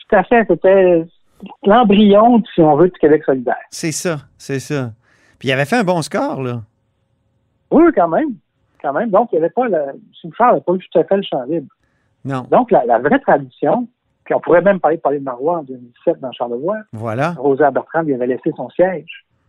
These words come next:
Speaker 1: Madame, Madame, Madame Marois s'est présentée et elle a eu de l'opposition. Elle a eu de l'opposition, euh, de la V Q à l'époque. Donc,
Speaker 2: Oui.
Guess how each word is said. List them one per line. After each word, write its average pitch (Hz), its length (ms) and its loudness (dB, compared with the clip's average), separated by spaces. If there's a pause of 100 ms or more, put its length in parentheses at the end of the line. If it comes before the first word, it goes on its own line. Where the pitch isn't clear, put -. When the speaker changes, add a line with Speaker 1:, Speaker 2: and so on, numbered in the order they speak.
(220)
Speaker 1:
Madame, 117 300 -4 (160)
Madame, 120 420 -4 (140)
Madame 123 200 -4
Marois 123 240 2
s'est - 100 -4
présentée 131 580 0 (360)
et 139 80 2
elle 135 100 6
a 160 40 6
eu 196 60 2
de 190 60 2
l'opposition. 185 580 0
Elle 143 60 -4
a - 20 -2
eu 143 40 -4
de 143 40 -2
l'opposition, 151 640 0
euh, 131 80 -8 (580)
de 131 60 0
la 127 80 6
V 139 120 -4
Q 233 180 2
à 160 40 4
l'époque. - 380 -10 (520)
Donc, 214 260 4
Speaker 2:
Oui. 220 300 -2